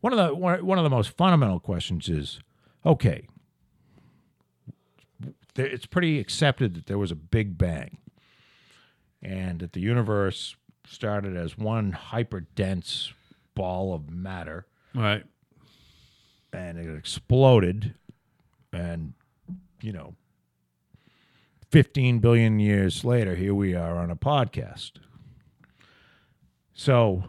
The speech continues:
Speaker 1: or thirteen and a half or fourteen billion years.
Speaker 2: Six. Who's counting?
Speaker 1: Yeah. So,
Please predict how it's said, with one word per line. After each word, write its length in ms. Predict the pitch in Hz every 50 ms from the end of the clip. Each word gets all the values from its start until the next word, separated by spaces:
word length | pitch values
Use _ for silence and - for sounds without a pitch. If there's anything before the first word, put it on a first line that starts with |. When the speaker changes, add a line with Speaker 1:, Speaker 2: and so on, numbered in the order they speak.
| - - -
Speaker 1:
or 140 | 85 82
thirteen 720 | 78 - _ - 104 107 95 - - 104 92 90 87 85 80
and 120 | 78 73
a 60 | 73
half 540 | 78 78 85 85 82 82 80 80 87 - -
or 60 | 131
fourteen 600 | - - - 95 90 87 85 - - 87 82 80
billion 380 | 73 - 82 80 80 76 76 76
years. 340 | 78 78 73 65 - - - _
Speaker 2:
Six. 540 | - - - - 98 98 101 95 90 - -
Who's 200 | - 120 110 -
counting? 520 | - - 104 101 101 104 101 95 101 101 - _ _ _ _
Speaker 1:
Yeah. 220 | - - 76 - - - _ _ _ _ _ _ _ _ _ - - - - - _ _ - - - _ _ _ _ _ _ _ _ _ - - _ _ _ _ _ _ _ _ _ _
So, 440 | - - - 165 156 147 139 143